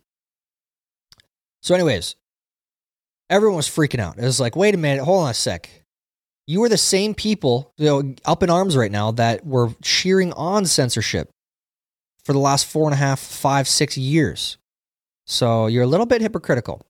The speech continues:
That being said, now, this morning, Elon reinstated a couple of them. Um, so clearly this wasn't a permanent ban.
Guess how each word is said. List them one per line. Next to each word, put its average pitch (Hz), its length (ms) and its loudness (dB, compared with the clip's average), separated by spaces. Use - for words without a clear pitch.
That 165 240 -2
being 156 160 -2
said, 160 280 2
now, 147 400 -2
this 143 200 0
morning, 185 340 2
Elon 170 320 2
reinstated 156 580 0
a 113 60 -2
couple 131 260 -2
of 90 80 -8
them. 85 220 -10
Um, 104 540 -4
so - 360 0
clearly 175 260 2
this 135 160 0
wasn't 135 280 2
a 113 40 -2
permanent 120 400 -2
ban. 95 320 -4